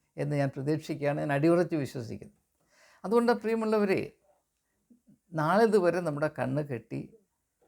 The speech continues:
വാസ്തവികത തിരിച്ചറിയാനുള്ള നമ്മുടെ അവകാശവും സ്വാതന്ത്ര്യവും ഇല്ലാതെയാക്കി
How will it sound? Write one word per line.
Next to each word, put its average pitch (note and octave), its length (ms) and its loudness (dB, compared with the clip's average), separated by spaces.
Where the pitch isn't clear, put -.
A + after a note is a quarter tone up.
വാസ്തവികത D3+ 760 -2
തിരിച്ചറിയാനുള്ള C#3+ 760 -2
നമ്മുടെ C3+ 240 -2
അവകാശവും C#3+ 640 -4
സ്വാതന്ത്ര്യവും C3+ 760 -4
ഇല്ലാതെയാക്കി C3 760 -4